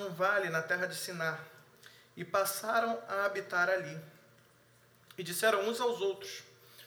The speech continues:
"Vamos fazer tijolos e queimá-los por completo." Os tijolos lhes serviram de pedras e o betume de argamassa. E disseram mais: "Vamos edificar uma cidade para nós, com uma torre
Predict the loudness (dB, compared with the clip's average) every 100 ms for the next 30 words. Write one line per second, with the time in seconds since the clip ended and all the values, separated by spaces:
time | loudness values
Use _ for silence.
0 | -20 -20 -18 -16 -8 -2 -2 0 2 2
1 | 2 -2 -2 4 6 6 0 0 2 2
2 | 2 -2 -6 -4 -4 0 0 0 -6 -18
3 | -20 -20 -20 -20 -20 _ -20 -20 -20 -20
4 | -20 -20 _ -20 -16 -12 -10 -4 2 4
5 | 4 0 -2 -4 -2 -2 -2 -4 -4 0
6 | 2 2 0 0 -2 -2 -8 -8 -2 0
7 | 0 0 -2 -2 -4 -8 -14 -20 -20 -20
8 | -20 -14 -12 -4 0 2 2 0 -2 -6
9 | -12 -4 -4 -4 -6 -8 -6 -2 -2 -2
10 | -6 -2 0 0 0 0 0 -2 -4 -6
11 | -12 -16 -20 -20 _ _ _ _ _ _
12 | -20 -8 -4 -2 -2 -4 -2 -2 -4 -8